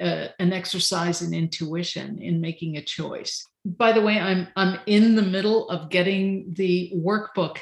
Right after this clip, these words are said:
out. Uh, so there will be a companion volume that'll come along with Seven Mindful Questions for people to work through the exercises in, and a lot more room to write than what's in the actual book. But,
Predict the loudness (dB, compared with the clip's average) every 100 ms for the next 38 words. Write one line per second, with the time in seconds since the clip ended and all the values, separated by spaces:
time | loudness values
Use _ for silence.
0 | -10 -2 0 0 -4 -8 -8 -4 -2 -2
1 | -2 0 2 2 4 2 2 0 0 0
2 | 0 -2 -4 0 2 2 0 -2 -6 -10
3 | -4 0 2 2 2 0 0 -2 -4 -2
4 | 0 0 0 0 -4 -2 2 2 0 -10
5 | -10 -4 -2 -2 -4 -4 -6 -8 -6 -6
6 | -6 -8 -8 -8 -8 -4 -2 -2 -6 -2
7 | 0 0 -2 -2 0 -2 -6 -12 -4 -2
8 | -2 -4 -2 -2 -2 -4 -6 -8 -10 -12
9 | -20 -20 -20 -18 -2 -2 0 0 2 2
10 | 2 2 2 2 0 0 0 0 0 -4
11 | -8 -8 -8 0 0 2 0 0 -2 -6
12 | -6 -6 -6 -2 -2 -2 -4 -4 -4